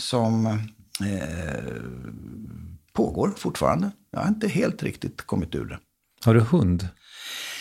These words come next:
Speaker 1: Ja, men, jaha, du, jag har en hund, men han ligger nergrävd under en sten.
Speaker 2: Okej. Mm.
Speaker 1: Eh, sen ett år tillbaka.
Speaker 2: Mm.
Speaker 1: Eh, och var det skojigt? Nej, det var
Speaker 2: Nej,
Speaker 1: det
Speaker 2: det
Speaker 1: inte.
Speaker 2: förstår jag.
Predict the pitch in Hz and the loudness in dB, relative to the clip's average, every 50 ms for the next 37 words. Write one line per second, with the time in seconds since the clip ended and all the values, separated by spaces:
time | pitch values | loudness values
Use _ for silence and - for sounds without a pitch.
0 | - - _ - 123 131 135 151 156 160 165 165 165 160 151 143 - - - - | -14 -14 _ 2 6 8 8 8 8 8 8 8 8 6 4 4 0 -4 -8 -10
1 | - - - - - - 90 - - - - 104 110 - - 67 67 60 62 87 | -12 -12 -14 -14 -6 -4 -2 -2 -2 -2 -2 -2 0 0 -2 -4 -6 -4 -2 -2
2 | 113 156 180 180 156 139 131 117 117 117 123 139 131 123 104 113 151 165 147 147 | 0 2 4 4 6 6 6 6 6 4 4 2 2 4 4 4 4 4 2 2
3 | 151 147 147 147 151 156 135 117 110 110 117 117 113 120 123 120 123 123 123 127 | 2 2 2 4 4 4 4 2 2 2 2 2 0 0 0 2 2 2 2 0
4 | 127 117 - - - 73 - - - - - _ _ _ - - - 123 110 - | 0 -2 -2 -2 -2 -2 -2 -4 -8 -12 -14 _ _ _ -8 -2 0 0 2 2
5 | - 90 85 - - - - - 101 92 90 90 80 82 82 - - 107 98 98 | 0 -2 -2 -2 -6 -12 -6 -2 0 0 2 0 0 -2 -2 0 0 0 0 0
6 | - 82 60 67 - - - - - - - - - - - 117 113 101 95 82 | 0 -2 -4 -4 -6 -6 -6 -6 -6 -8 -8 -10 -8 -4 0 2 2 2 2 -2
7 | - - - - 180 82 71 65 64 57 53 50 - 50 50 - - - - 85 | -4 -6 -6 -4 -4 -4 -4 -6 -8 -8 -10 -10 -10 -10 -12 -12 -12 -10 -8 -6
8 | 92 87 80 82 82 85 110 151 165 - - - 165 123 85 - - - - - | -6 -4 -4 -4 -4 -2 -2 -2 -2 -4 -4 -2 -2 -2 -2 -2 -6 -10 -12 -14
9 | - - - - - - - - - 110 160 185 123 120 120 123 123 120 110 - | -14 -16 -16 -16 -14 -10 -8 -6 -6 -4 -2 0 0 2 2 2 2 0 0 -2
10 | - - - 92 92 | -4 -4 -2 -2 -2